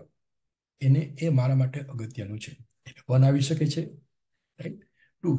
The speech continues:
સ્તુતિ, the fashion influencer. સ્તુતિ જે છે એક ફેશન ડિઝાઇનર છે, ફેશન ઇન્ફ્લુએન્સર છે. I want the top brands to collaborate with me to get more likes on the social media. હું જે ટોપ બ્રાન્ડ છે એની સાથે કોલેબોરેટ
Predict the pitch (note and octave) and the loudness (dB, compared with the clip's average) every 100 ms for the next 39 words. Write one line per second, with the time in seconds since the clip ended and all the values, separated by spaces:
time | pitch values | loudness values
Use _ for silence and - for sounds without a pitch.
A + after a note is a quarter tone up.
0 | - - G3 - G#3+ E3 - C#3 D3 C3+ | -4 -10 -10 -6 -6 -6 -6 0 2 2
1 | - C3+ F3+ F#3 - C3+ C3+ C#3 B2 A#2+ | 0 0 0 -2 -2 0 0 0 0 -2
2 | - - _ _ - - E3+ F#3+ F3 D#3+ | -8 -18 _ _ -14 -8 -6 -4 -2 -2
3 | F3+ - - - D#3 - F#3+ G#3 - C3+ | -2 -8 -12 -2 0 2 -2 -4 0 4
4 | D#3 E3+ E3 - E3+ D3+ C3+ D#3+ F3 C3 | 4 4 0 -4 -6 -2 -2 0 0 -2
5 | - B2 A#2+ - - - _ _ _ _ | 0 0 -2 -6 -14 -20 _ _ _ _
6 | - - _ _ C#3 D#3+ D#3 F#3 G#3 - | -20 -20 _ _ 4 6 6 6 2 0
7 | F3+ D#3 E3 F3 D#3 D#3+ E3 F3+ - - | -4 0 2 4 6 6 4 2 -4 -6
8 | C#3+ - C3 C#3+ D#3+ E3+ F#3+ F3 D#3 G3 | -6 0 2 4 4 2 -2 -4 -2 -2
9 | A#3+ - _ _ _ _ F3+ E3 F#3+ D#3 | -4 -10 _ _ _ _ -2 0 0 -4
10 | A#2+ C3 F#3 G#3 D#3+ C#3 D#3+ - - - | 0 4 4 4 2 2 0 -2 -8 -4
11 | D3 D3+ B2 A#2+ B2 B2 A2+ - - _ | -2 -2 -4 -4 -2 -2 -4 -10 -20 _
12 | _ _ _ _ _ _ _ A#2+ C#3 D#3 | _ _ _ _ _ _ _ 2 2 2
13 | - - - C3 - F#3 D#3 D3 D3+ D3+ | -4 -6 0 2 4 2 4 6 6 6
14 | C3+ C#3 C#3 C3+ C#3 D#3 F3+ | 4 2 2 0 2 0 0